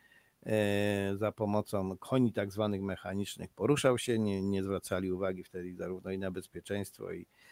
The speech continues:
na zużycie paliwa. To nie było ich celem, ich celem było po prostu skonstruowanie. Natomiast dzień dzisiejszy to się przede wszystkim cechuje tym, że nasze pojazdy mają być bezpieczne, tanie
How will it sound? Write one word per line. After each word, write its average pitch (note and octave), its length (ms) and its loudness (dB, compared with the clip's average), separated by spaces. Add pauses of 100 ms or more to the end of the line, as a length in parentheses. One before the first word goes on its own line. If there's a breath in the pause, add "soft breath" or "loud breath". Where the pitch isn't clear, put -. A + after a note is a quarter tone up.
(180 soft breath)
na A2 120 2
zużycie G#2 400 -4
paliwa. A2+ 560 6 (380)
To A2+ 100 4
nie G2 160 4
było G2 160 6
ich E2 160 0
celem, G#2+ 400 2
ich F#2 60 -2
celem F#2+ 300 2
było F2 140 2
po - 120 8
prostu - 400 10 (220 soft breath)
skonstruowanie. F#2+ 800 8
Natomiast C#3 500 4
dzień C3 160 4
dzisiejszy A2+ 460 2
to A2 140 -6
się - 140 -8
przede A2 280 -4
wszystkim A#2 320 0
cechuje A2+ 420 4
tym, G#2+ 220 0
że G2+ 100 2
nasze G#2 240 -2
pojazdy G2 440 -2
mają F#2 240 -4
być - 180 -12
bezpieczne, D#3 800 12 (1120 loud breath)
tanie D#3+ 500 12